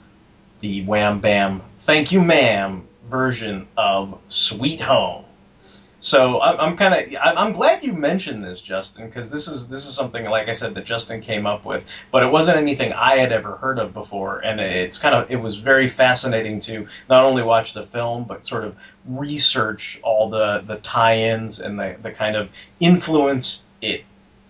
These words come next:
had and influences that it came from as well. So I thought that was really kinda cool. But you, do you wanna go into, like, how you first learned about this film, Justin, and kinda why you, you brought it to the table?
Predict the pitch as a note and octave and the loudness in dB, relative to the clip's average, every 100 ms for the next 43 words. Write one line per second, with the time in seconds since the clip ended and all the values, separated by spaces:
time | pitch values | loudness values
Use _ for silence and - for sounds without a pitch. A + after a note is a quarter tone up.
0 | _ _ - E3 E3+ E3 D#3 D#3+ - G#2+ | _ _ -4 4 6 6 4 2 0 -4
1 | G#2+ G2 C3+ B2+ C3+ B2+ A#2+ A2+ A2 G2 | -4 -8 -10 -6 -2 -2 -4 -10 -12 -4
2 | G#2+ G2 F#2+ - - C3+ C3 B2 G2 F#2 | -2 -2 -6 -8 -2 0 0 -2 -2 -2
3 | F#2 F#2+ G#2 A#2 G2+ - E2 - - - | -4 -8 0 4 4 0 -6 -6 -6 -6
4 | - - A2+ A#2 A#2+ G2+ G2+ A2 G#2+ G2+ | -10 -4 -2 0 0 0 -2 -8 -8 -6
5 | G2 F#2 - B2+ G2+ F#2+ A2 - - - | -6 -6 -6 -4 -2 2 0 0 -18 -20
6 | - D3+ C#3 D3 B2 D3 C#3+ C#3+ B2+ C3 | -16 -14 -10 -10 -2 4 6 6 4 2
7 | C3 B2+ A2+ G#2+ G#2+ A2 G#2+ A2 B2 C#3+ | 2 0 0 0 2 0 0 -2 -4 -6
8 | C3 D3+ D3+ - - D#3+ E3 D#3+ D3+ D#3 | -6 -4 -4 -6 -8 -2 -2 0 2 2
9 | - D#3+ - F3+ F3+ F3+ F#3 F3+ F#3 E3 | 0 -8 0 2 2 0 -4 -2 0 0
10 | A#2+ A2+ G#2+ G#2 A2 A2 A2+ A2 A2+ - | 2 2 2 4 4 4 0 -6 -8 -14
11 | _ - G#2+ G#2 A2 A2+ B2 G#2 A#2 B2 | _ -4 2 4 4 2 -6 -8 -4 -4
12 | - F#2 | -4 -10